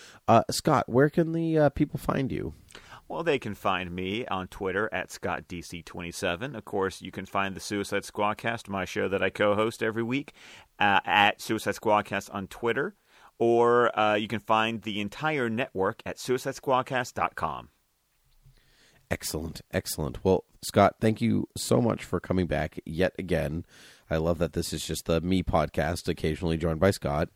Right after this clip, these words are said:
Speaker 1: It's very <laughs> enjoyable. So, uh, you are welcome anytime, as you know, when we happen to connect on Goodreads and, and see,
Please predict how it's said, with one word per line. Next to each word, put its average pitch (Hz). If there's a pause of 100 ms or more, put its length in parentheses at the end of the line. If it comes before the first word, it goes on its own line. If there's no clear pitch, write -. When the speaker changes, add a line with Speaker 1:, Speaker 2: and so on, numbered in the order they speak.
(120)
Speaker 1:
It's 80 (180)
very 82
<laughs> -
enjoyable. 76 (800)
So, 95
uh, 95
you 98
are 98
welcome 107 (640)
anytime, 110
as 92
you 98
know, 90
when 107
we 90
happen 87
to -
connect 87
on 85
Goodreads 82 (180)
and, 90 (580)
and 92
see, 107